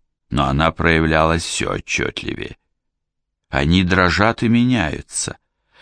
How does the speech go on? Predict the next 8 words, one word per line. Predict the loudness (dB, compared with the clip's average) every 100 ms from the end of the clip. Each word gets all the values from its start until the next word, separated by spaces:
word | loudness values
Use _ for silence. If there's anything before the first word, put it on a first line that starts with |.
| -16
вспыхнули | -6 0 2 4 4
в | 4
мозгу | 2 0 0 2
ужасные | 4 2 0 0 -2 -2
строки, | -2 2 2 2 0
которые | 0 2 2 2 0
цитировал | 0 -2 2 2 4 2 2
Сандерсон. | 2 0 0 -4 -4 -4 -6